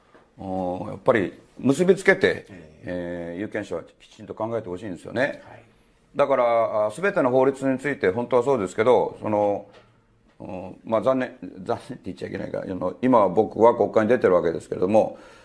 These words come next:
Speaker 1: あの、残念って言ったのは、みんなの側にいたかったわけですよ、死ぬまで。ね。で、みんなの側っていうのはですね、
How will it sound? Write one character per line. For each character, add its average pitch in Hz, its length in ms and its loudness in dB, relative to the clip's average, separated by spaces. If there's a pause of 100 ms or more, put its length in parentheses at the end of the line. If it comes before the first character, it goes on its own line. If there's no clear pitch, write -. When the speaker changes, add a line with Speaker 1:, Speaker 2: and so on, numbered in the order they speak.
(220)
Speaker 1:
あ - 80 -8
の、 92 140 -8
残 131 220 6
念 139 100 4
っ - 40 2
て - 60 -10
言 90 80 -4
っ - 40 -14
た 101 120 0
の 92 80 2
は、 110 380 4
み 110 160 -2
ん 139 60 0
な 151 80 2
の 120 100 0
側 98 140 0
に 101 80 -8
い - 20 -16
た 107 120 -4
か 98 100 -4
っ 87 60 -10
た - 100 -12
わ - 40 -12
け - 80 -16
で - 60 -20
す - 80 -20
よ、 - 100 -20
死 - 140 -16
ぬ 98 100 -4
ま 92 100 0
で。 87 140 -10 (460)
ね。 - 180 -14 (400)
で、 - 80 -4
み 135 140 2
ん 180 40 2
な 220 100 6
の 165 100 4
側 131 180 6
っ 131 80 -6
て 147 80 -2
い 147 40 2
う - 20 2
の 123 80 0
は 82 80 -2
で 80 60 -10
す - 100 -16
ね、 98 320 -6